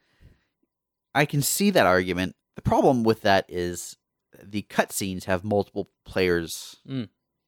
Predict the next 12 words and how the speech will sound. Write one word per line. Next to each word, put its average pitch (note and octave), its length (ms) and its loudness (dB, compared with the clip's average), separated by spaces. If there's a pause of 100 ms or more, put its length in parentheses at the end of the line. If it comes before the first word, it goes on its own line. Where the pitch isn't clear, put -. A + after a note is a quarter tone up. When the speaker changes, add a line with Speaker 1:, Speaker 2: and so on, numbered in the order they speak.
Speaker 1:
so G#2+ 220 0
it's G#2+ 100 0
clearly C3+ 300 0
built A2 340 0
to - 80 -18
be E2+ 220 -14 (300)
for - 360 -14 (160)
party - 320 -8
play. - 340 -16 (100)
Like, - 140 -10
Speaker 2:
Yeah, A2 240 -8
okay. A2+ 220 -18